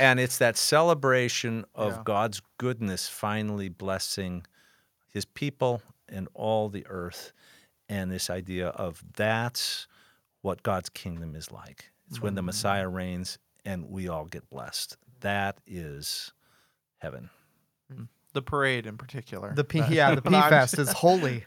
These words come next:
Speaker 2: <laughs> No.
Speaker 3: <laughs> It does not smell holy a week after the
Speaker 1: <laughs> No,
Speaker 3: P
Speaker 1: it
Speaker 3: Fest
Speaker 1: doesn't.
Speaker 3: here, so.
Speaker 2: Well, thank you, Mark, for joining us here, and I, I think it's a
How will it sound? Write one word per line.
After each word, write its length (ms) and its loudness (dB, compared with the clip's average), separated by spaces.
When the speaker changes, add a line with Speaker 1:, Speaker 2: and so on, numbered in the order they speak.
Speaker 2:
<laughs> 100 -12
No. 540 0
Speaker 3:
<laughs> 100 0
It 180 0
does 200 4
not 220 4
smell 300 4
holy 500 -2
a 80 -4
week 280 6
after 320 8
the 100 -2
Speaker 1:
<laughs> 80 6
No, 120 6
Speaker 3:
P 120 2
Speaker 1:
it 20 6
Speaker 3:
Fest 120 0
Speaker 1:
doesn't. 200 -6
Speaker 3:
here, 280 -8
so. 420 -12
Speaker 2:
Well, 160 2
thank 340 2
you, 160 2
Mark, 400 0
for 460 -2
joining 340 -4
us 200 -6
here, 420 -4
and 180 -8
I, 60 -8
I 320 -2
think 180 -8
it's 280 -12
a 340 -8